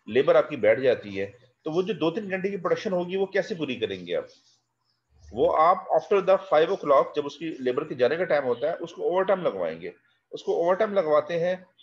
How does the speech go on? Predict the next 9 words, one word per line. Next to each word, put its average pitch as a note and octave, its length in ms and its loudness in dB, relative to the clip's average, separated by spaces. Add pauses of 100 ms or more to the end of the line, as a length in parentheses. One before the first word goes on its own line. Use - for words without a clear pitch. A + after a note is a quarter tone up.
(140)
तो D3 60 -4
वो D#3 80 0
क्या F3+ 180 2
होता F#2+ 260 2
है? E2 60 -6 (1300)
आपकी B3+ 160 -8
cost A#3+ 300 2
बढ़ती F3+ 320 -6
है। D#3+ 60 -18